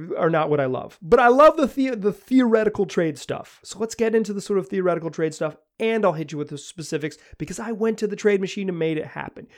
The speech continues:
Here's what I'm gonna do. The first thing I'm gonna do is I'm going to get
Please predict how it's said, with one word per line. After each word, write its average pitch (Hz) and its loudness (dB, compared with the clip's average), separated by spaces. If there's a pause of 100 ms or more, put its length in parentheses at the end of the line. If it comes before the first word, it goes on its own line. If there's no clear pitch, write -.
(140)
Here's 226 -2
what 208 4
I'm 190 2
gonna 156 2
do. 131 -10 (180)
The 139 -6
first 208 4
thing 208 0
I'm 196 0
gonna 180 0
do 160 2
is 151 -2
I'm 123 -2
going 135 -2
to 151 -8
get 120 -8